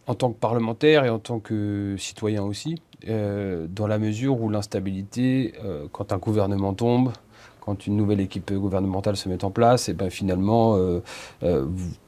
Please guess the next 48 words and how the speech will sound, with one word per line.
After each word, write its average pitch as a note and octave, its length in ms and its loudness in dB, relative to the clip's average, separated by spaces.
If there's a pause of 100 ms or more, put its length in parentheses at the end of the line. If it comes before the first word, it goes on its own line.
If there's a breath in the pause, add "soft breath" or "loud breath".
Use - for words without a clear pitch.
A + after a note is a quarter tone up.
tout - 140 0
ce - 100 -4
que A#2+ 80 2
vous G2+ 240 2
avez G2 240 2
fait, B2 340 8
tout A2 140 -2
le G2+ 40 -2
travail G2+ 360 6
qui G2 100 -4
a F2+ 40 -2
pu F2+ 140 -2
être - 160 -2
accompli F2+ 380 -4
sur F#2 160 -6
différents F2+ 360 -2
textes, F#2 260 -4
et - 20 -4
cetera, F#2 440 2
tombe G2 240 0
un F2+ 80 2
peu G2 180 0
en F#2 80 6
ruine. A#2 300 6 (520 loud breath)
Et - 60 -2
puis G#2 120 -2
par G2 200 2
ailleurs, G#2+ 280 4
le G#2+ 100 2
fait G#2 100 0
de F2 100 -4
ne E2+ 80 -2
pas F2+ 220 4
avoir F#2 260 2
de F#2+ 80 0
majorité, F#2+ 760 2 (420 loud breath)
euh, E2+ 440 2
le F2+ 80 -2
bordel G#2 400 8
ambiant G#2 300 6
à G2+ 40 6
l'Assemblée F#2+ 360 2
nationale G#2 440 2
qui F#2+ 100 -4
est F#2 60 0
dû G2 160 0
à F2 60 0
sa, E2 320 -4